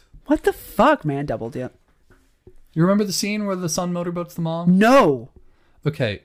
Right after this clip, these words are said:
Speaker 2: you know when they fall from the plane and they fall in the ocean?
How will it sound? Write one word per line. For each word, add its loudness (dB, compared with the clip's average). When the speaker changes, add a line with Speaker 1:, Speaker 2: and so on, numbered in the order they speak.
Speaker 2:
you -2
know 0
when -2
they -4
fall -2
from -4
the -2
plane -6
and -6
they -4
fall -6
in -6
the -6
ocean? -6